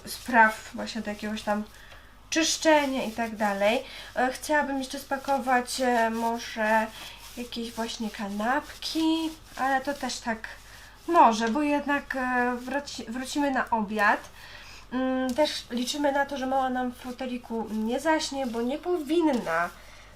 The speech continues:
zasnąć w foteliku. No jak zaśnie, no to trudno się mówi. Tak, przecież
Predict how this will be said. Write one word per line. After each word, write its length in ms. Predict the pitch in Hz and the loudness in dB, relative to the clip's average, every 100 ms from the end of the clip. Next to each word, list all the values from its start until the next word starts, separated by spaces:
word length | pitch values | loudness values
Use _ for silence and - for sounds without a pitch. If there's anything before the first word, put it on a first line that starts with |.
| 220 | -4
zasnąć 580 | 208 285 220 220 220 | 6 6 6 0 -6
w 100 | - | -6
foteliku. 500 | - 214 220 214 - | -10 -6 -4 -4 -6
No 120 | 220 220 | -4 0
jak 200 | 220 226 | 0 0
zaśnie, 300 | 226 220 233 | -4 -2 -6
no 120 | 226 | -6
to 80 | 233 | -8
trudno 320 | - 226 214 | -4 -2 -2
się 180 | 214 202 | -4 -6
mówi. 420 | 202 196 202 220 - - - - - - - - - - - - | -6 -6 -4 -6 -8 -20 -20 -20 -20 -20 -20 -20 -16 -16 -14 -8
Tak, 160 | 220 220 - - - - - - - - - | -8 -8 -14 -20 -20 -20 -20 -20 -20 -20 -18
przecież 500 | - - 208 208 - | -16 -12 -8 -8 -8